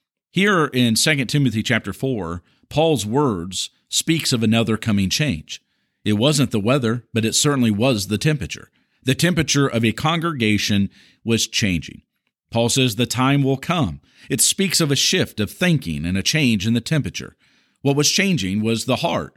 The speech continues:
the faith, and the dedication of a congregation.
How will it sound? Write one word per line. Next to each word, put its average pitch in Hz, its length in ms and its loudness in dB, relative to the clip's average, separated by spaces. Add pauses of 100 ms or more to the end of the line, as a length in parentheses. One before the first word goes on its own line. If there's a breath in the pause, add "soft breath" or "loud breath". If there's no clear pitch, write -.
(320)
the 120 100 -2
faith, 117 380 0
and 113 100 2
the 120 60 2
dedication 135 760 0
of 101 80 -2
a 113 60 -2
congregation. 110 880 -2